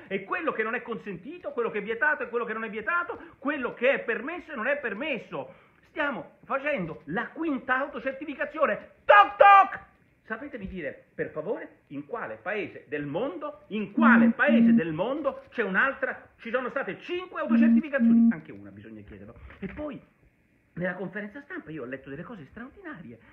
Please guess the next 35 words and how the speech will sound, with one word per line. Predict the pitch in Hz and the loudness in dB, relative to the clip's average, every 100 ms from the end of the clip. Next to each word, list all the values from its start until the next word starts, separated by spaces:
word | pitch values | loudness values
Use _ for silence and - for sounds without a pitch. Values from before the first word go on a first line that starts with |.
| - - | -16 -14
a | |
parte | - 180 - | -4 -4 -4
il | - | -12
fatto | 151 139 113 | -12 -12 -16
che, | 117 | -16
voglio | 110 131 | -16 -14
dire, | 143 82 | -14 -16
domani | 104 120 135 98 | -10 -6 -6 -8
glielo | 104 | -14
chiederò | 101 107 143 | -14 -12 -10
al | 127 | -8
ministro | 139 147 151 | -10 -10 -12
Patuanelli, | 143 165 247 196 139 - - | -12 -8 -8 -8 -12 -16 -20
siete | _ 165 147 | _ -10 -8
dei | 143 | -10
fenomeni | 160 190 202 156 | -6 -4 -4 -6
a | 131 | -10
dire | 160 143 | -10 -10
che | 143 | -12
siete | 151 135 | -12 -10
ammirati | 135 143 160 156 | -8 -6 -6 -6
nelle | 135 143 | -10 -10
vostre | 147 147 | -10 -12
attività, | 127 147 143 127 | -14 -12 -8 -8
a | 135 | -10
parte | - 180 180 | -12 -10 -10
i | |
seicento | 156 170 160 220 | -14 -14 -12 -10
euro | 190 117 | -10 -12
che | - | -14
sono | 131 175 | -14 -12
arrivati | 151 190 226 139 170 - _ | -6 -2 -2 -2 -10 -18 _
e | 147 | -14
che, | 196 185 156 | -12 -14 -12
mm, | 165 160 | -8 -8